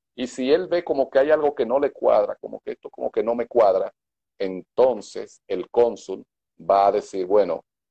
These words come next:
eh, muéstreme los papeles".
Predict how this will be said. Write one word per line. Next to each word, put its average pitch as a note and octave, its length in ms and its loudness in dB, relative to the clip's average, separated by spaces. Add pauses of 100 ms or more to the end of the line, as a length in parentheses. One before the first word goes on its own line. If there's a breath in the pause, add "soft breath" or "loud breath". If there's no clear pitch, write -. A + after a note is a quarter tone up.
(440)
eh, E2+ 720 4 (340)
muéstreme A#2 540 -2
los G#2+ 160 -2
papeles". - 640 -6